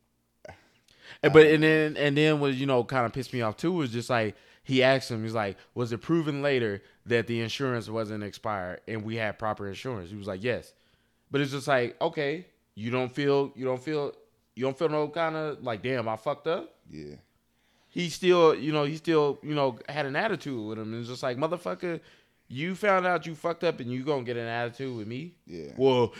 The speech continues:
Speaker 1: if you would've done it, I this." Like, no, man, shit happens. I,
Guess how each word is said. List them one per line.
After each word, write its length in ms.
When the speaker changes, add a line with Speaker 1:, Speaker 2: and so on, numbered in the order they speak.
Speaker 1:
if 180
you 160
would've 300
done 200
it, 100
I 100
this." 300
Like, 180
no, 300
man, 340
shit 300
happens. 580
I, 220